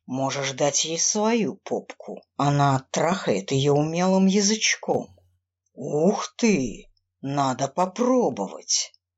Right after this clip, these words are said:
Они общались между собой так, словно меня не было в комнате, и разговор был вовсе не обо мне.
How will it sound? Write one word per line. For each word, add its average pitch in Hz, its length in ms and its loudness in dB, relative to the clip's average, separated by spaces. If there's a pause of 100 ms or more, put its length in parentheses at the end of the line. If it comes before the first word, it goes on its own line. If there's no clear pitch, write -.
(720)
Они 170 280 -2
общались 190 680 0
между 156 320 -4
собой 175 460 -2
так, 233 340 -2
словно 170 380 0
меня 190 320 4
не 214 180 2
было 226 220 0
в - 160 -8
комнате, 139 880 -2
и 170 100 -2
разговор 202 560 0
был 147 220 -2
вовсе 202 420 0
не 233 140 2
обо 240 260 2
мне. 214 480 0